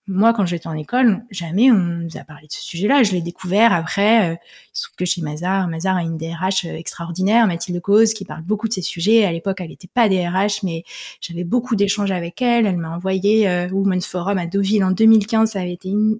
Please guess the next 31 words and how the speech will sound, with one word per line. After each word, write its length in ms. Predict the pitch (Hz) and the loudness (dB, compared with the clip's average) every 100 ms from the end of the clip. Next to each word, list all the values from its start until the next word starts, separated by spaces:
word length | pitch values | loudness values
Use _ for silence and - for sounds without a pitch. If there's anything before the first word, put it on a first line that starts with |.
| - | -4
une 360 | 196 180 202 | -14 -8 2
immense 240 | 220 240 240 | 6 6 6
découverte 500 | 233 233 220 240 - | 2 0 0 0 -2
pour 140 | 208 | 0
moi 120 | 214 | 2
de 120 | 226 202 | 2 0
ces 160 | - | -2
sujets-là. 540 | 190 - 220 233 262 269 | -4 -2 2 4 4 4
J'avais 200 | 202 190 | 4 2
même 140 | 208 | 2
pas 120 | 233 | 2
conscience, 560 | 233 254 - 370 277 - | 2 2 2 0 -2 -8
tu 120 | - | -6
vois, 200 | 202 208 220 - - - - - | -2 -2 -4 -12 -14 -14 -14 -6
euh, 200 | 196 196 | -4 -4
que, 200 | - 233 | -2 2
euh, 280 | 233 202 190 | 4 4 2
ça 160 | - | -2
pouvait 260 | 185 208 233 | -4 0 2
être 140 | 233 | 2
un 80 | 214 | 0
frein 240 | 196 226 | 0 0
pour 160 | 214 233 | 4 6
moi. 160 | 262 311 | 6 4
Je, 120 | - 196 175 | 0 -4 -8
enfin, 320 | - 190 185 | -6 -2 -2
tu 160 | - - _ | -6 -14 _
peux 60 | 196 | -2
te 40 | |
dire, 240 | 196 240 | 2 4
euh, « 60 | 208 | 2